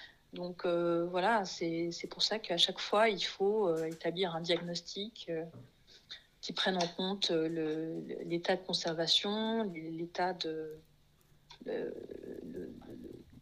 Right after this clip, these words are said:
les matériaux constitutifs de l'œuvre pour pouvoir, euh, choisir les matériaux les plus appropriés.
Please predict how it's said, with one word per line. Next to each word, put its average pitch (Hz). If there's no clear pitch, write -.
les 190
matériaux 190
constitutifs -
de 180
l'œuvre 220
pour 180
pouvoir, 190
euh, 160
choisir 180
les 180
matériaux 170
les 180
plus -
appropriés. -